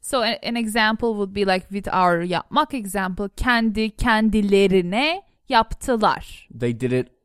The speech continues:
Speaker 2: all by themselves.
Speaker 1: Hı hı.
Speaker 2: Okay, how would you say, "I cooked all by myself"?
Speaker 1: Ben kendi kendime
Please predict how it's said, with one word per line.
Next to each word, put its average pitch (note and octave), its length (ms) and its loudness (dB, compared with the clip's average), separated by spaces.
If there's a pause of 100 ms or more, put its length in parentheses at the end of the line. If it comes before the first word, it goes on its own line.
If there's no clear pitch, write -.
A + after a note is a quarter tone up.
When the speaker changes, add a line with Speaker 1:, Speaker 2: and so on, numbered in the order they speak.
(200)
Speaker 2:
all D#3+ 240 6
by B2 280 4
themselves. G2 520 -8
Speaker 1:
Hı F#3+ 200 -8
hı. B3 80 -8 (280)
Speaker 2:
Okay, A2+ 360 -4
how C3+ 140 -2
would D3+ 140 -2
you E3 60 -8
say, D#3 360 -2 (300)
"I B2 220 0 (140)
cooked - 500 -2 (140)
all A2+ 240 0
by A2 160 2
myself"? F#2+ 680 -8 (240)
Speaker 1:
Ben F#3+ 380 0 (500)
kendi A#3+ 360 2
kendime F#3+ 760 0